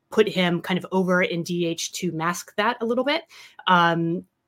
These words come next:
and so I still think that he's going to be a primary D H for this team. Um, but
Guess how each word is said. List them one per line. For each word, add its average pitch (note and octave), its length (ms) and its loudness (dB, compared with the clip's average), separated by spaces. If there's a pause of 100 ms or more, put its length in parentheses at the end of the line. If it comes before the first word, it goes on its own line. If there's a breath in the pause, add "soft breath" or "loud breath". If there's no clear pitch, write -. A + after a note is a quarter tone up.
and F3+ 460 2
so - 260 0
I G3 40 2
still A3+ 200 -4
think G#3+ 240 0
that F#3 100 -4
he's F#3 180 -8
going F3 220 -4
to F3 100 -10
be E3 120 -4
a D#3+ 40 -8
primary D#3+ 440 -6
D D#3 160 -8
H D#3 160 -10
for D#3+ 160 -12
this D3 200 -14
team. F#3 360 -4 (360 loud breath)
Um, E3 440 2 (360)
but F3 440 2